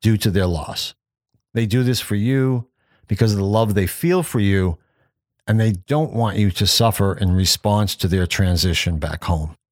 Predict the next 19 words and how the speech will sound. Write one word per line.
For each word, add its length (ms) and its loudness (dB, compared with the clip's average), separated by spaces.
Number 240 2
four, 360 -4
after 340 -2
your 120 2
patients 540 -2
have 140 -2
gone 220 0
home 260 2
to 100 -2
the 80 0
spirit 480 -2
world, 220 -8
they 80 0
will 140 0
make 240 0
attempts 440 -2
to 100 0
thank 460 -2
you 220 -6